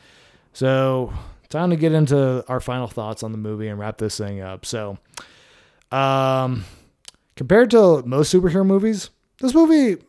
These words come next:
actually holds its own. It's pretty good by the, you know, I would say your average superhero movie standards here.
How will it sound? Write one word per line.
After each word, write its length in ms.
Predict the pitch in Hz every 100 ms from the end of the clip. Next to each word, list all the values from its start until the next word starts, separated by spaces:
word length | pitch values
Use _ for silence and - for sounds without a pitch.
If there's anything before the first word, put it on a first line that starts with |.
| -
actually 540 | 220 214 247 233 220 -
holds 300 | - 175 175
its 160 | 175
own. 280 | 135 107 202 - _ _ _ -
It's 220 | 139 -
pretty 280 | - 214 180
good 220 | 185 156
by 140 | 143
the, 160 | 135 131 _ _ -
you 80 | 143
know, 160 | 131
I 160 | 117 135
would 100 | 135
say 320 | 143 135 - 127
your 220 | 131 -
average 500 | 131 131 131 135 - - _ _ -
superhero 640 | 139 127 117 127 123 123
movie 300 | 120 117 113
standards 520 | - 113 95 - -
here. 240 | 98 104